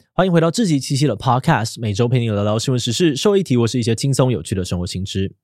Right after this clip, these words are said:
那今天这一集我们要来聊聊的主题是底层网红。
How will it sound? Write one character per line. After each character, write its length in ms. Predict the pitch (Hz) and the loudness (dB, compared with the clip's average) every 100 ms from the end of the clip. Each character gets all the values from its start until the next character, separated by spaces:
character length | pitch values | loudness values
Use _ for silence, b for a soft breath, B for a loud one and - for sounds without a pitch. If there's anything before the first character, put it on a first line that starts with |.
| _ _ _ _ | _ _ _ _
那 80 | 233 | -2
今 80 | 220 | 2
天 80 | 240 | 2
这 120 | 269 | 2
一 100 | 262 | 0
集 180 | - 131 | 0 0
我 100 | 113 | 2
们 80 | 131 | 2
要 60 | |
来 80 | 143 | 2
聊 180 | 113 110 | 2 2
聊 120 | 131 | 2
的 60 | 147 | 2
主 140 | 113 | -2
题 140 | 92 | -2
是 100 | 101 | -2
底 160 | 139 107 | -2 -4
层 220 | - 92 | -6 -4
网 100 | 98 - | -4 -6
红。 300 | - 80 | -8 -8